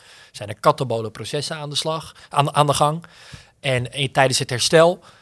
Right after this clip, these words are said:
eh, wordt dat proces om, worden die processen eigenlijk omgekeerd. En dan ontstaan er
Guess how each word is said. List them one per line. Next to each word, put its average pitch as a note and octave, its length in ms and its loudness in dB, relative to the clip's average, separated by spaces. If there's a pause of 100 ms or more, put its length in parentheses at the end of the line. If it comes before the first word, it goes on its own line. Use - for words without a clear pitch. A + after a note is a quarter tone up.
(260)
eh, C#3 180 0 (100)
wordt D3+ 180 4
dat C#3 120 0
proces B2+ 400 4
om, F#3+ 140 0
worden C#3+ 200 4
die C#3 100 2
processen - 380 0
eigenlijk C3 340 -6
omgekeerd. G#3 640 2
En D#3 80 -10
dan C3+ 140 -8
ontstaan A2 360 -8
er A2 80 -12